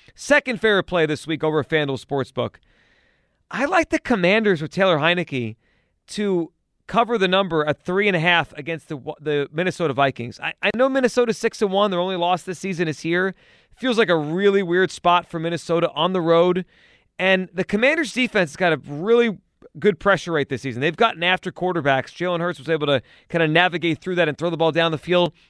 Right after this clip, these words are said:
Kirk Cousins has not handled pressure nearly as well as, say, Jalen Hurts did. I, I believe the Commanders' pass rush will get to Kirk Cousins, force him to throw the ball earlier than he wants, kinda take away some of the a-, advantage he has with his receivers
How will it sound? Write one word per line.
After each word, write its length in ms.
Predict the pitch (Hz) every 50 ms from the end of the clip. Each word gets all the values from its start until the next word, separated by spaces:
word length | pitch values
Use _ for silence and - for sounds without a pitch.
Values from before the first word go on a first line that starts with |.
| _ _
Kirk 240 | - - 226 247 -
Cousins 380 | - 226 233 220 170 196 180 -
has 160 | 170 143 127
not 260 | 151 165 185 202 190
handled 320 | 160 170 196 202 196 185 -
pressure 380 | - 180 175 165 - 190 175
nearly 480 | 151 143 143 151 170 196 202 190 190 185
as 120 | 170 -
well 400 | - 160 175 175 180 190 196 185 - _ _ _ _ _ _
as, 160 | - - 160 -
say, 160 | - 180 170
Jalen 340 | 135 - 175 175 165 151 131
Hurts 240 | 135 165 180 -
did. 140 | - 220 202
I, 160 | 175 175 180 -
I 120 | - 165 202
believe 400 | 196 220 220 220 226 220 196 151
the 160 | 160 185 165
Commanders' 880 | - - 160 147 147 160 175 196 208 202 208 208 208 185 - - - - _ _ _ _ _ _ _ _ _ _ -
pass 360 | - 185 196 196 175 - -
rush 400 | 160 139 127 120 - - - - _ _ _ _ -
will 180 | - 151 151
get 280 | 117 - - 202 202 -
to 100 | - 208
Kirk 280 | - - 196 190 180 -
Cousins, 440 | - 185 180 175 156 175 180 - -
force 380 | - - 190 202 208 190 -
him 240 | 196 202 185 180 170
to 120 | - -
throw 180 | 170 - 175 185
the 80 | 180 170
ball 160 | 165 170 151
earlier 260 | - 170 170 175 165
than 120 | 151 139 131
he 40 | 127
wants, 460 | 135 175 208 220 214 - - - - _ _ _ _ _ _
kinda 160 | - 180 175
take 220 | - - 196 185
away 560 | - 185 170 180 180 180 180 180 170 170 165 - _ _ - 143
some 220 | - - 190 185
of 60 | 175 156
the 180 | 156 147 143 -
a-, 120 | 151 170 - -
advantage 440 | 175 170 131 170 180 185 185 175 -
he 100 | 165 165
has 420 | 170 175 175 165 135 - - - -
with 360 | - 156 156 151 - - -
his 260 | - 190 208 185 139
receivers 720 | 160 160 - - 180 190 190 160 180 185 185 175 - -